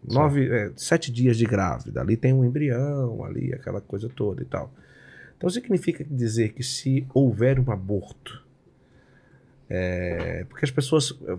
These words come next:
Speaker 2: colocam muito no termômetro, né? Mas
Speaker 1: É.
Speaker 2: ele nem sente. Tipo assim, ele nem sente, o, o embrião não sente nada e tudo. Então, é, a, a base de pensar assim, "Ah, ele vai sair como um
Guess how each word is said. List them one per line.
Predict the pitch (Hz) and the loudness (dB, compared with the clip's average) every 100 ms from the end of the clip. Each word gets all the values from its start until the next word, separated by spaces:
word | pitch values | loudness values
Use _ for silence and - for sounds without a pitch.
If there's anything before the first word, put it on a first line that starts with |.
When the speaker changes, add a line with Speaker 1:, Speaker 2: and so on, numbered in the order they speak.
| - | -2
Speaker 2:
colocam | - 131 135 127 | 4 4 4 6
muito | 139 143 | 6 6
no | 131 131 | 2 2
termômetro, | 131 127 110 104 98 - - 95 | 4 4 4 0 -4 -8 -8 -4
né? | 117 139 | -2 -2
Mas | 185 175 | 0 4
Speaker 1:
É. | |
Speaker 2:
ele | 175 | 6
nem | 175 202 | 6 4
sente. | - 110 131 160 - - - _ _ _ _ _ - | 0 0 0 0 -8 -16 -18 _ _ _ _ _ -14
Tipo | - | -8
assim, | 98 - - _ _ | -6 -8 -18 _ _
ele | 180 | -4
nem | 202 247 | -2 -4
sente, | - 165 202 - | 0 0 0 -4
o, | 98 107 123 | -8 -4 0
o | |
embrião | 147 160 170 202 | 2 6 6 6
não | 220 | 0
sente | - 185 190 131 | 2 2 4 4
nada | 107 120 135 95 80 - - - - - | 6 8 8 6 2 0 -10 -16 -14 2
e | 117 | 2
tudo. | - 131 95 90 98 - - - - | 8 8 8 2 -10 -14 -20 -8 2
Então, | 120 147 131 - - - _ _ _ - - - _ - | 4 4 2 -12 -20 -20 _ _ _ -20 -20 -20 _ 0
é, | 113 107 - _ _ _ _ | 2 2 -2 _ _ _ _
a, | - - - | -10 -8 0
a | 156 | 4
base | 208 247 254 | 6 6 4
de | 180 | 0
pensar | 175 165 - 160 | 2 2 4 2
assim, | 151 - 135 123 117 - | 2 2 2 2 0 -4
"Ah, | - 220 - 143 | -6 -6 -4 -4
ele | 143 139 | -4 -2
vai | 131 165 175 | 0 2 2
sair | 156 - 139 147 160 | 2 2 4 4 2
como | - 147 143 | 0 0 2
um | 135 123 117 98 90 | 4 4 2 -2 -4